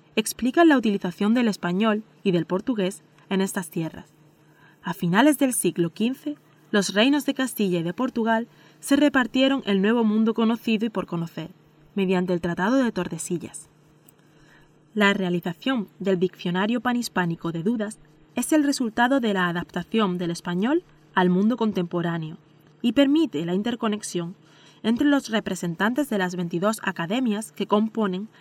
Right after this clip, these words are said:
la Asociación de Academias de la Lengua Española. Por vez primera, el español se adapta a su tiempo de una forma consensuada entre todos los hispanohablantes.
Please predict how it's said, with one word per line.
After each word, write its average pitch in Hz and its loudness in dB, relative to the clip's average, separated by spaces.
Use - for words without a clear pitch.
la 220 6
Asociación 220 -2
de 190 -4
Academias 226 0
de 208 0
la 180 0
Lengua 180 -2
Española. 165 -8
Por 165 -2
vez 233 0
primera, 208 -2
el 180 2
español 233 0
se - -4
adapta 233 0
a 240 0
su 180 -4
tiempo 226 0
de 226 0
una 254 2
forma 262 -2
consensuada 190 -2
entre 170 -4
todos 277 0
los 190 -4
hispanohablantes. 165 -8